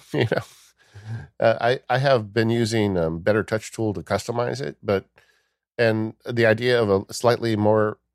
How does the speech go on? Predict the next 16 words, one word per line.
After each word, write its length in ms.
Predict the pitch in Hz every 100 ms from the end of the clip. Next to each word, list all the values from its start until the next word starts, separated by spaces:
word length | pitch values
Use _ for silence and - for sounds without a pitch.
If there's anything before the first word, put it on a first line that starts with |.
| _
um, 520 | 98 85 80 87 82 - _ - - 113
brighter 360 | 110 107 104
screen 360 | - - 113 135
is 140 | 123
a 60 | 113
good 180 | 110 113
idea 320 | 117 127 113
too, 280 | - 131 127
but 320 | 123 - - -
I 80 | -
don't 120 | 127
know, 60 | 98
it 80 | 92
just 160 | 110
didn't 180 | 98 101
feel 380 | - 95 80